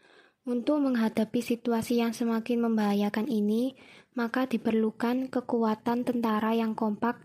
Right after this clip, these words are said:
dan bersatu padu. Sementara dalam kenyataannya, Indonesia masih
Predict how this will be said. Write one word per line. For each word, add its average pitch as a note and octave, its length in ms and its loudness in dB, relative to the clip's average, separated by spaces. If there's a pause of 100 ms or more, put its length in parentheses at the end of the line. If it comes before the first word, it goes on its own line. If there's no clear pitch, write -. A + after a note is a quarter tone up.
dan A#3 320 0
bersatu G#3+ 480 -2
padu. G#3 560 0 (480)
Sementara A#3+ 800 0
dalam A3+ 320 2
kenyataannya, A3 960 0 (400)
Indonesia A3+ 640 2
masih A#3+ 480 0